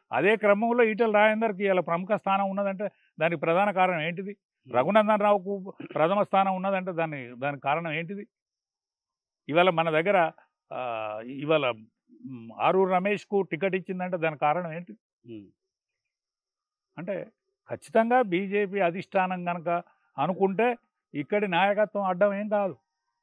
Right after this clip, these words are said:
Speaker 2: ఆరూరు ఎమ్మెల్యే కూడా ఆరోపణలు ఉన్నాయి కదా, కబ్జాలు చేశాడు, భూదందాలు చేశాడు, దాదాపు రైతులను కూడా చాలా ఇబ్బందులు పెట్టాడని. మరి అలాంటి పర్సన్ని బీజేపీ ఎట్లా ఆహ్వానించింది?
Speaker 1: అంటే బీజేపీ అధిష్టాన వర్గం ఏం ఆలోచించిందా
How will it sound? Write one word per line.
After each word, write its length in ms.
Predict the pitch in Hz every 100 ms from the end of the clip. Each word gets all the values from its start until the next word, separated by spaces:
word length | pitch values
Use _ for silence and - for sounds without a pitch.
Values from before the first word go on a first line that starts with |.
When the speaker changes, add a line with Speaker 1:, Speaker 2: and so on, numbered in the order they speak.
| _ -
Speaker 2:
ఆరూరు 300 | 165 262 294
ఎమ్మెల్యే 260 | 285 277
కూడా 140 | 262 247
ఆరోపణలు 340 | 233 240 233
ఉన్నాయి 200 | 233 240
కదా, 160 | 214 156
కబ్జాలు 420 | 156 165 202 202
చేశాడు, 460 | 196 180 185 185 180
భూదందాలు 500 | 147 165 180 185 180
చేశాడు, 380 | 170 165 170
దాదాపు 320 | 156 151 156 151
రైతులను 380 | 139 156 170
కూడా 160 | 170 165 151
చాలా 120 | 143
ఇబ్బందులు 380 | 139 190 202 185
పెట్టాడని. 440 | 165 156 147 131
మరి 120 | 123
అలాంటి 240 | 143 196 202
పర్సన్ని 460 | 196 175 202 196
బీజేపీ 340 | 165 170 180 170
ఎట్లా 180 | 165
ఆహ్వానించింది? 560 | 156 139 135 98 _ _ _ _ _ _ -
Speaker 1:
అంటే 220 | 143 196
బీజేపీ 580 | 131 175 190 208 185 208
అధిష్టాన 580 | 185 170 180 - 190 185
వర్గం 440 | 175 170 170 190
ఏం 220 | 170 165
ఆలోచించిందా 920 | 185 180 175 143 156 165 151 180 175